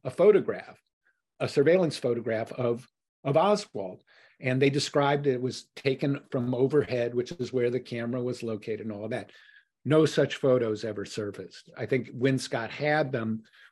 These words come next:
but he never shared them with anybody because obviously that kind of material was radioactive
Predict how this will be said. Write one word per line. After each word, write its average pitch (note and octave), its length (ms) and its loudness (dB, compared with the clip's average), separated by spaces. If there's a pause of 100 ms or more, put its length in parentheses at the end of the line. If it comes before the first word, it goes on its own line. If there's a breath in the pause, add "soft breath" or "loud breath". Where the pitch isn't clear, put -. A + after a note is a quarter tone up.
(100)
but B2 80 0
he B2 80 0
never A#2+ 260 0
shared A#2 400 0
them G#2 100 -8
with G2+ 140 -10
anybody G#2 340 -6
because G#2+ 400 -4
obviously A#2 480 -4
that A#2 200 -6
kind A2+ 160 -4
of A2 40 -4
material A2 460 -4
was G#2 160 -10
radioactive G#2 920 -8